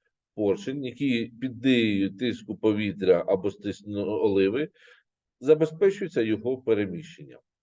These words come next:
Не дивлячись на свої розміри, гідравлічні пневматичні приводи, е, дозволяють розвинути значні зусилля. Однак вони вимагають створення спеціальних джерел, з котрих повинна надходити рідина високого тиску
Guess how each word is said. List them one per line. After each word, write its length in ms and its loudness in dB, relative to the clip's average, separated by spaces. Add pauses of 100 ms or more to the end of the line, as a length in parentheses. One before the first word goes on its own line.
Не 160 4
дивлячись 720 -2
на 200 0
свої 380 -2
розміри, 640 0 (340)
гідравлічні 720 4
пневматичні 640 -4
приводи, 680 0
е, 120 -2
дозволяють 680 4
розвинути 580 -6
значні 380 -8
зусилля. 520 -8 (440)
Однак 580 4 (360)
вони 320 4
вимагають 580 2
створення 580 -2
спеціальних 680 2
джерел, 580 4
з 120 -20
котрих 440 -4
повинна 380 -2
надходити 600 -2
рідина 420 -2
високого 540 -4
тиску 500 -12